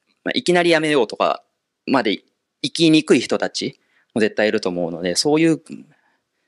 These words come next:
なんというんですかね、段階上というか、<laughs> 行ける人から順番に、あの、で、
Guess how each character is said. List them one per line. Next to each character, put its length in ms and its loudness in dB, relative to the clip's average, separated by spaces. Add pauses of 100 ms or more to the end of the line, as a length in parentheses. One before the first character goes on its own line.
(400)
な 140 -8
ん 60 -16
と 120 -8
い 40 -6
う 40 -6
ん 20 -6
で 80 -8
す 80 -8
か 100 -14
ね、 340 -6 (180)
段 260 -2
階 180 0
上 200 -2
と 100 0
い 80 4
う 80 2
か、 300 -2 (280)
<laughs> 280 -20
行 120 -4
け 80 2
る 100 0
人 200 0
か 100 2
ら 120 2
順 260 -2
番 180 0
に、 200 -6 (540)
あ 120 -2
の、 280 -8 (920)
で、 160 2